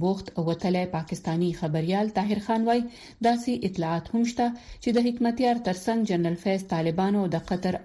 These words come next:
استازو سره هم لیدنې کړي. خو د پاکستان پوځ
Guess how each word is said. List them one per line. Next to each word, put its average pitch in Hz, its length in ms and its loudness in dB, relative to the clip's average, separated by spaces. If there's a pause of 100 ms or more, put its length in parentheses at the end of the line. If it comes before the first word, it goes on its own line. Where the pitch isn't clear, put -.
استازو 180 480 0 (220)
سره 160 260 0
هم 190 180 2
لیدنې 175 340 2
کړي. 180 160 0 (520)
خو 277 160 2
د 262 120 0
پاکستان 254 540 0
پوځ 247 180 -2